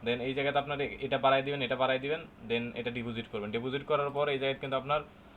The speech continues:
আহ, সব কিছু কিন্তু শো করবে এখানে। Everything কিন্তু বড় রিপে, everything কিন্তু এখানে শো করবে। Then এই জায়গাতে বড় রিপে, উইথড্র, আহ, এগুলা করলে just এই টাস্কগুলো যেটা আছে,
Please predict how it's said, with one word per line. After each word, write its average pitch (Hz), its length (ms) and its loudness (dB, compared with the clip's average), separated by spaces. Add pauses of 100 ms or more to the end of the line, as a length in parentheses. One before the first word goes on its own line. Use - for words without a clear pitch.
(220)
আহ, 110 360 4
সব 143 260 -6
কিছু 147 220 -8
কিন্তু 143 220 -6
শো 135 180 -4
করবে 113 280 -2
এখানে। 104 260 -8 (200)
Everything 131 420 -6
কিন্তু 139 320 -2
বড় 131 360 4
রিপে, 131 420 2
everything 127 380 -4
কিন্তু 120 180 -2
এখানে 117 220 2
শো 113 160 -2
করবে। 131 340 2 (340)
Then 135 120 2
এই 139 80 2
জায়গাতে 139 380 2
বড় 143 340 6
রিপে, 135 320 2
উইথড্র, 139 540 4 (520)
আহ, 104 280 2
এগুলা 139 220 4
করলে 139 320 2
just 131 260 0
এই 131 100 2
টাস্কগুলো 120 400 4
যেটা 117 240 6
আছে, 156 380 0